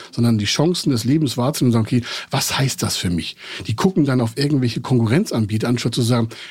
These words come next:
weg, mach doch mal den Blick neunzig Grad nach rechts oder links. Was passiert denn da? Naja, da fahren Autos rum. Ja. Wie machen wir das denn heute?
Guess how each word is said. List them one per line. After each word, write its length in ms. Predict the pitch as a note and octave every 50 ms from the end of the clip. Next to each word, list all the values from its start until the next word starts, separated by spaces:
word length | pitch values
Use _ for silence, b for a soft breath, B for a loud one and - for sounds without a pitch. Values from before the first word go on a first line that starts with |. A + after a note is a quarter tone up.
| B _
weg, 380 | - G2+ G#2+ B2 E3+ G#3+ - - - -
mach 260 | B2+ C3 D3 E3+ -
doch 120 | - A#3 G3+
mal 140 | G3 G3 F3
den 180 | F3 E3+ B2+
Blick 260 | A#2+ C3 E3+ F3+ -
neunzig 520 | - B2+ C3+ E3 A3+ A#3 A#3 - F#3+ - -
Grad 260 | - D3 C#3+ - -
nach 200 | C#3 A#2+ G#2+ -
rechts 260 | B2 D#3+ F3 F3 -
oder 180 | - B2+ B2 A2
links. 400 | G2 A#2+ G3 B3 - - - b b b b b b b b b b b b b b b b -
Was 160 | - C#3+ -
passiert 460 | - - F3+ F3 - - C4 B3 -
denn 80 | A2 G2
da? 180 | F#2+ E2 D#2 - -
Naja, 140 | E3 F3
da 120 | F3 D3+ D3
fahren 240 | - - E3+ F3 -
Autos 380 | F#3+ G#3+ F3+ - A#2 G#2+ -
rum. 180 | - E2+ - - _ _ _ - -
Ja. 220 | F3+ D3 F#2+ F2 B B B B B B B B B B _ -
Wie 140 | D3 F3+
machen 220 | G#3+ A3+ G3+ A3 G#3
wir 60 | G3+
das 120 | F#3 F3+
denn 160 | - G3 F3 D3+
heute? 260 | D#3+ C3+ F#2+ F#2+